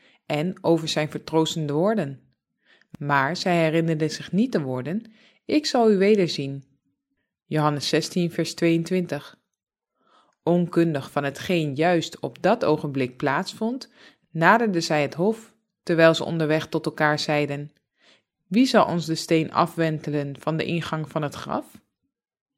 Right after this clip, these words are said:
Marcus zestien, vers drie. Zij wisten dat zij de steen niet zouden kunnen verwijderen, maar toch vervolgden ze hun weg.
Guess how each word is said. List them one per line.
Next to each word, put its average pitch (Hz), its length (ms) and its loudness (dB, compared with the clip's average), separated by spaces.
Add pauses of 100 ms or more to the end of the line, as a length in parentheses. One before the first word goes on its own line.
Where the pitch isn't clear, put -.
(100)
Marcus 151 420 0
zestien, 165 440 -2
vers 160 220 -4
drie. - 360 -4 (1080)
Zij 139 280 -2
wisten 143 500 -2
dat 139 200 -6
zij 156 320 0
de 151 80 -8
steen 143 400 -2
niet 202 200 -2
zouden 135 320 0
kunnen 147 220 -4
verwijderen, 151 800 -2 (460)
maar 156 240 2
toch 311 220 2
vervolgden 226 500 -2
ze - 100 -2
hun 180 180 0
weg. 143 400 -4